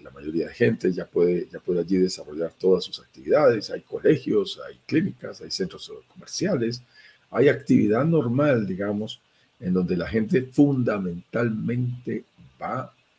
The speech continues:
a vivir. Y por esa razón puede haber turismo, puede haber algunos visitantes, puede haber algunas personas que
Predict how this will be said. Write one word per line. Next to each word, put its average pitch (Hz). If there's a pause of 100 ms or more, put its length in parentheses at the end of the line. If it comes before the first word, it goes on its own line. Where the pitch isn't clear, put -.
(260)
a 87
vivir. 64 (1160)
Y 117
por 85
esa 143
razón 202 (440)
puede 151
haber 226
turismo, 165 (100)
puede -
haber 65
algunos 95
visitantes, 127 (100)
puede -
haber 80
algunas 95
personas 110
que -